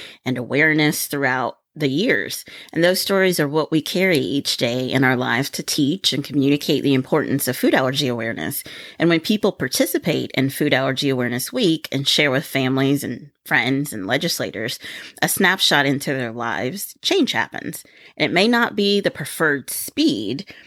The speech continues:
but the stories create ripples of change in the fabric of our community, and we're all better for it. Change means that after years of stories and shared experiences, the U S now has nine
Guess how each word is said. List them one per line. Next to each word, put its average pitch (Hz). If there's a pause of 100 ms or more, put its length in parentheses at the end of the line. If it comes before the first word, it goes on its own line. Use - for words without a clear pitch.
but 160
the 160
stories 196
create 170
ripples 175
of 185
change 135
in 139
the 131
fabric 156
of 139
our 131
community, 135
and 160
we're 196
all 220
better 175
for -
it. - (800)
Change 165
means 151
that 127
after 143
years 139
of 135
stories 123
and 160
shared 165
experiences, 143
the 156
U 165
S 190
now 175
has 170
nine 151